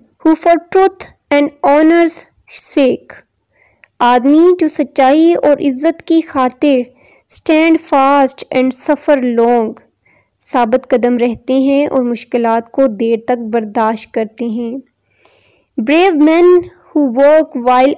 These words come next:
others sleep। बहादुर आदमी वो हैं जो तब काम करते हैं जब दूसरे सोते हैं। Who dare while others fly। जो तब जुर्रत करते हैं जब दूसरे भाग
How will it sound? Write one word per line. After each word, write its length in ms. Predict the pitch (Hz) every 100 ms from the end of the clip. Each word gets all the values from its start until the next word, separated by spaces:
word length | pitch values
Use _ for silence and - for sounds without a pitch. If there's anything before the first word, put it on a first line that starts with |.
| -
others 280 | 247 277 277 -
sleep। 320 | 254 240 220 _ _ _ _ _ _ _ _ _ _ _ _ _ -
बहादुर 520 | 254 233 254 254 339 - 240
आदमी 360 | 226 247 247 269
वो 200 | 247 285
हैं 320 | 285 302 302
जो 120 | 302 294
तब 180 | 311 302
काम 240 | 285 262 247
करते 380 | 247 226 247 247
हैं 340 | 247 262 311
जब 180 | 320 262
दूसरे 420 | 269 285 - 339
सोते 440 | 320 302 285 285 302
हैं। 220 | 277 233 220 - _ _ _ _ _ _ _ _ 320
Who 100 | 302 240
dare 240 | 302 330 262 254
while 420 | 262 285 277 262 -
others 280 | 247 262 254 -
fly। 460 | 254 233 226 - 240 _ _ _ _ _ _ _ _ _ _ _ _ _
जो 100 | 262 262 -
तब 180 | 330 262
जुर्रत 280 | 277 269 269
करते 400 | 277 240 247 254
हैं 280 | 254 269 294
जब 180 | 277 220
दूसरे 400 | 247 240 254 269 339 415 _ _ -
भाग 460 | 208 226 240 240